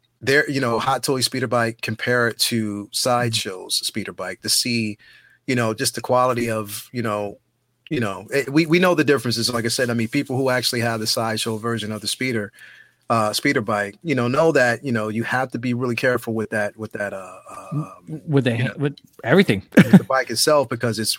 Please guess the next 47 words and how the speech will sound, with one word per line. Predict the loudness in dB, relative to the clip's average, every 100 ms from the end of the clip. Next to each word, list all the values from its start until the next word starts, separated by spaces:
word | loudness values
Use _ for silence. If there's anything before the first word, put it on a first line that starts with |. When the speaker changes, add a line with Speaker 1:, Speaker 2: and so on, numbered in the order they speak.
| -4
Speaker 1:
really | -4 -2
delicate. | 0 0 0 -2 -6 -8 -20 -20 -20 -6 0
I | 2
love | 4 4 2
it | -6
though. | -12 -12 -20 _
I, | -2
I, | -2 0 0 0 -2
I, | -4
when | -2 -2
I | 0
got | 2 2 2
it, | 0 -4
it, | -8 -8 -10 -18 -6
I, | -2
I | 0 0
was | 0 0
amazed. | 2 4 4 2 -2 -8 -4
Um, | 0 0 0 -4 -8 -14 -20 -10
Speaker 2:
Hmm. | -6 0
Speaker 1:
you | 0
know, | 0 0 0
I | 0
love | 2 2 2
it. |
I | 2
have | 0 2
it |
sitting | 0 0 -2
on |
top | 0 0 0
of |
the | -2
Detolf | -2 -2 0 0 -2
'cause | -6
I | -4
can't | -2 -2
really | -4 -6
put | -2
it | -2
anywhere | -2 -4 -4
else. | -4 -6
But | -10
man, | -8 -6 -6
it's | -6 -8 -10
incredible. | -8 -8 -8 -16 _ _ _ _ _ _ _ -16 -16 _
Speaker 2:
Yeah. | 2 4 6 4